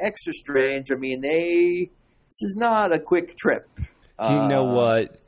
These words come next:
Speaker 2: This is why we need the T S A to check these bags on these flights for
Speaker 1: Yeah.
Speaker 2: any Yukos.
Speaker 1: Yeah. So there was a lot of cool stuff, but there was a lot of stuff that, that just,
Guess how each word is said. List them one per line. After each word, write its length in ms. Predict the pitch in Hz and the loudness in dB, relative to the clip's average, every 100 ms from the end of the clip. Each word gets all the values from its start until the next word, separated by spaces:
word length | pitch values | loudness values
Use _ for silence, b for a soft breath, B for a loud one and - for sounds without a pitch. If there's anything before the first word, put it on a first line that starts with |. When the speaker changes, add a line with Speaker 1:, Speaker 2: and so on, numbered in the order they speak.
| _ _ _ _ | _ _ _ _
Speaker 2:
This 280 | 107 147 175 | 2 2 2
is 140 | 143 123 | -2 0
why 200 | 127 117 | 2 2
we 180 | 113 | 2
need 260 | 113 113 92 | 2 2 2
the 80 | 95 | -2
T 300 | - 104 98 | 0 2 4
S 240 | 87 - | 2 0
A 160 | 82 76 | -2 -4
to 100 | 82 | -6
check 340 | - - 147 - | 0 0 0 0
these 260 | 127 113 | 0 0
bags 460 | 113 117 107 101 101 | 2 2 2 0 0
on 160 | 104 98 | 0 2
these 220 | 104 - | 2 2
flights 400 | - 92 85 - - - b b b _ | 2 2 0 -6 -14 -16 b b b _
for 240 | 123 110 123 | 0 0 0
Speaker 1:
Yeah. 200 | 123 123 | 0 2
Speaker 2:
any 200 | 135 127 | 2 2
Yukos. 680 | 120 127 113 113 98 85 - - | 2 2 2 2 2 2 -4 -10
Speaker 1:
Yeah. 40 | - _ _ - 247 | -12 _ _ -2 0
So 280 | 233 - - _ | 2 -2 -10 _
there 100 | 233 | 2
was 160 | 247 226 | 2 0
a 40 | |
lot 200 | 226 226 | 0 2
of 100 | 240 247 | 0 -2
cool 160 | 226 226 - | -2 -2 0
stuff, 220 | 214 208 | 0 2
but 100 | 208 | 2
there 100 | 180 | 0
was 80 | 160 | 2
a 80 | 160 | 0
lot 220 | 147 160 180 | -2 -2 -2
of 60 | |
stuff 300 | 180 - 165 165 - | -6 0 0 0 -4
that, 200 | 127 - _ - | -6 -6 _ -8
that 160 | 135 - | -6 -2
just, 280 | 160 - | -2 -2